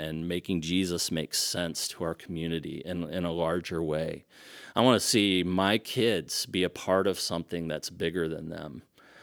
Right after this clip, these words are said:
Um, I wanna see, I wanna see Ellett reached, um, more profoundly and effectively. And, uh, we, you know, we had some,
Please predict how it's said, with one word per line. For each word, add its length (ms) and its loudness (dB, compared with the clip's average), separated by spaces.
Um, 640 -2
I 100 -2
wanna 200 4
see, 680 2
I 80 -6
wanna 220 2
see 420 2
Ellett 460 6
reached, 720 4
um, 480 -8
more 240 4
profoundly 800 4
and 80 2
effectively. 800 -2
And, 520 2
uh, 280 0
we, 340 4
you 80 4
know, 140 8
we 100 8
had 200 6
some, 300 0